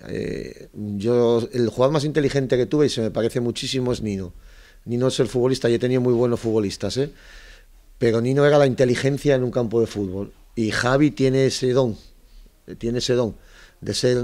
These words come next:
eh, tremendamente inteligente. Daros cuenta que el otro día jugó, yo creo, al cincuenta por ciento, sesenta, no jugó ni un partido en todo el año.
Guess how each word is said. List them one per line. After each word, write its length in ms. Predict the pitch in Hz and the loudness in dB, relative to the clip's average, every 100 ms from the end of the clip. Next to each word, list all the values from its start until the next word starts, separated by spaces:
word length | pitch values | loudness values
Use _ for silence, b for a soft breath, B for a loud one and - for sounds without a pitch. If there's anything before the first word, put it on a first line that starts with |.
| 117 | 0
eh, 360 | 113 107 104 98 | 0 0 -2 -4
tremendamente 540 | 110 113 117 117 110 | -4 -2 0 0 0
inteligente. 440 | 107 110 104 117 107 | 0 -2 -2 -2 0
Daros 200 | 113 - | -2 0
cuenta 240 | 143 139 | 0 2
que 60 | 127 | 2
el 40 | |
otro 140 | 120 127 | 2 2
día 100 | 120 | 2
jugó, 280 | 120 135 | 2 2
yo 140 | 135 131 | 2 0
creo, 160 | 143 | 0
al 100 | 147 | 0
cincuenta 360 | 120 117 139 110 | -2 -4 -2 -2
por 120 | 92 | -6
ciento, 360 | - 85 85 - - - | -8 -12 -10 -14 -18 -20
sesenta, 440 | - - 101 101 | -14 -10 -8 -6
no 100 | 98 | -8
jugó 180 | 98 107 | -4 -4
ni 100 | 107 | -4
un 80 | 101 | -4
partido 280 | 110 - 110 | -4 -2 -4
en 40 | |
todo 140 | 113 123 | -2 -4
el 40 | |
año. 220 | 143 143 | -6 -10